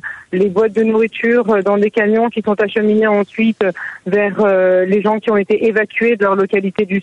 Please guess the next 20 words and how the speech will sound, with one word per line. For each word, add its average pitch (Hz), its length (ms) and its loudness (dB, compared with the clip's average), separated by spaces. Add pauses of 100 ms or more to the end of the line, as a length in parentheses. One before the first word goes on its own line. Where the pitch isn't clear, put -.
(120)
sud, 240 360 0 (500)
euh, 185 300 0
vers 202 240 2
les 202 160 2
gens 202 180 0
qui 202 180 -2
ont 202 80 0
été 196 200 -4
rescapés, 220 760 0
euh, 185 120 2
qui - 160 -8
ont 190 60 2
réussi 196 300 0
à 190 120 0
survivre 196 400 0
à 180 120 0
cette, 185 140 -4 (140)
euh, 180 200 2
tragédie, 196 720 -2
à 170 100 0